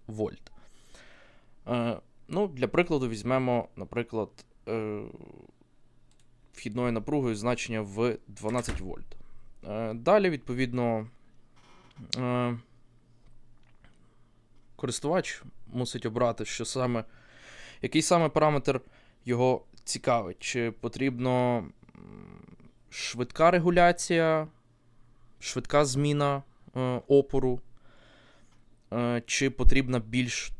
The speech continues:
точна зміна, тобто мається на увазі при повороті валу, зміна опору, щоб йшла не скачками, а більш плавно.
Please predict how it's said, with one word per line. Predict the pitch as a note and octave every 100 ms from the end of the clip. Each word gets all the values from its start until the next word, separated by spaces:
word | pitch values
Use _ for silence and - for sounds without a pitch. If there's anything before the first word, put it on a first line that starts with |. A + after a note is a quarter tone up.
| -
точна | C3+ B2+ - A#2
зміна, | G#2 B2+ D#3+ C#3 A2 G#2+ -
тобто | G#2+ - A2 G#2+ G#2+ G#2+ G#2 G2 - - -
мається | A#2+ B2 A2+ A2+
на | A#2
увазі | A#2 A2+ A2
при | G#2+ - A2+ G#2+ - _
повороті | A#2+ A#2+ B2+ B2 - G#2+ - _
валу, | - G#2+ B2 D3 A#2+ A#2+ - - _ _ _ _ _ _ _ _ -
зміна | A2+ B2+ B2 A#2
опору, | B2+ A#2+ A#2
щоб | A2+ A2 -
йшла | - A#2
не | A#2+
скачками, | - - - G#3 G3+ -
а | B2
більш | B2+ C#3 - - -
плавно. | A#2 G2+ G2 -